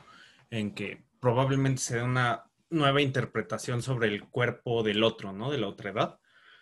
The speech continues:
Y esto a través de las obras que ha, este, ha realizado este Spencer Tunick,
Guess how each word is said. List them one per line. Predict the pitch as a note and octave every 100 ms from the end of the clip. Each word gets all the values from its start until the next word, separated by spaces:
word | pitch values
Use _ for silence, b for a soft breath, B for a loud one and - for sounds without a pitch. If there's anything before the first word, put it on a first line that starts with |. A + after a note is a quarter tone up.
| b b
Y | A#2+ A#2+
esto | A#2+ - C#3
a |
través | A2 A2+ G#2+ A2+ A2
de | A#2+ A2+ G#2+ F#2+ D2+ -
las | A#2 G#2+ G#2 G#2 -
obras | B2 B2 B2 A2+
que | -
ha, | A#2
este, | A#2+ - B2+ G#2 C#2+ -
ha | B2
realizado | B2 B2+ A2+ - A#2 A#2+
este | A#2 - A2
Spencer | - B2 A#2 C3 B2+
Tunick, | C#3+ E3 A3 -